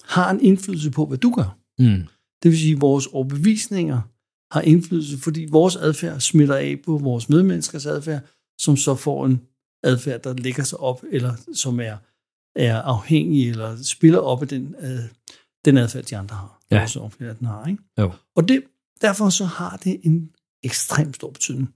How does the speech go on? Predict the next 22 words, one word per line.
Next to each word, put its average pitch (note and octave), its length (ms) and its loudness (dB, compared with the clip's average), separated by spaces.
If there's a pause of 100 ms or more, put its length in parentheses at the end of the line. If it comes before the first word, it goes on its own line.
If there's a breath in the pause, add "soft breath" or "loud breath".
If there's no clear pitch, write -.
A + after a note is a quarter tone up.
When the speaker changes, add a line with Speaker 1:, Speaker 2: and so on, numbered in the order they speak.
(120)
Speaker 1:
hvad C3+ 100 4
for B2 80 4
nogle B2 120 4
overbevisninger, B2+ 480 -4
du A2+ 60 -10
går G#2+ 140 -6
rundt A#2 160 -12
og B2+ 80 -12
har. - 300 -10 (140)
Både F#3 140 10
Speaker 2:
Ja. G3+ 60 2
Speaker 1:
over D#3 100 2
for C#3+ 120 -4
dig B2+ 80 0
selv, - 200 -4 (320)
men D3 100 8
også B2 200 2
over G#2 120 -6
for - 120 -14
dine A#2 220 -4
medmennesker. G2+ 680 -12 (640)
Speaker 2:
Ja, - 100 4